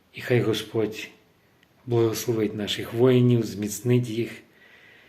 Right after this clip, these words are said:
збереже їх, дасть мудрості командирам всіх рівнів, дасть покаяння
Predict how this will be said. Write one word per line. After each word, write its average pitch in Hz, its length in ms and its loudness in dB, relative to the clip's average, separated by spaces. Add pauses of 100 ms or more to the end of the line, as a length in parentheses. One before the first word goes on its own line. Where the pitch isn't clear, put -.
(460)
збереже 117 640 4
їх, 117 200 2 (880)
дасть 113 360 -4
мудрості 120 760 0 (520)
командирам 107 600 -2
всіх - 300 -10
рівнів, 120 480 0 (680)
дасть 127 320 -2
покаяння 127 760 2